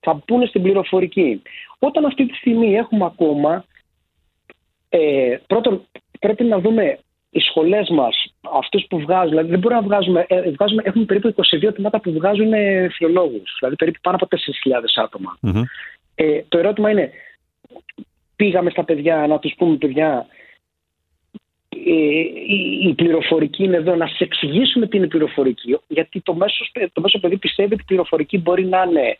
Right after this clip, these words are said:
Speaker 1: ένας τύπος ο οποίος, ε, απλά,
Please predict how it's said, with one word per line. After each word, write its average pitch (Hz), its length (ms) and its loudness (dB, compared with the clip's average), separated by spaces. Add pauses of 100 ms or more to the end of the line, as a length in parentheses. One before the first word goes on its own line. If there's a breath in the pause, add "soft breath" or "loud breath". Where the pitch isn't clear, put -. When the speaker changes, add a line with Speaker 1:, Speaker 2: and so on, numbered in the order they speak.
(400 loud breath)
Speaker 1:
ένας 202 320 0
τύπος 180 420 0
ο 180 40 0
οποίος, 165 500 -2
ε, 143 340 0
απλά, 151 600 0